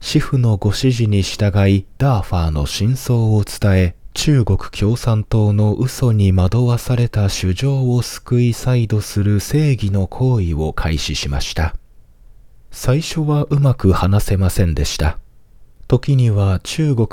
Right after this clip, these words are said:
共産党に対する怒りを込めて話すこともありました。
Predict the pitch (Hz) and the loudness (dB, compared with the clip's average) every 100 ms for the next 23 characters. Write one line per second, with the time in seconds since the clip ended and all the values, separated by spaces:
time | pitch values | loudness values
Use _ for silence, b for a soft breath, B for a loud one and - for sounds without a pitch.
0 | - - 120 143 143 135 - 139 139 135 | -6 0 0 2 -2 -2 0 0 2 0
1 | 131 135 131 - 131 104 80 85 - 139 | 0 0 -2 -2 0 0 0 -4 -2 0
2 | 143 156 143 123 - 135 131 - 110 104 | 2 2 2 0 -2 0 0 0 -2 0
3 | 107 113 117 - 120 - 123 113 101 85 | 0 0 -2 -4 -6 -2 0 0 0 -2
4 | 78 69 - - 82 - | -2 -2 -4 -4 -4 -6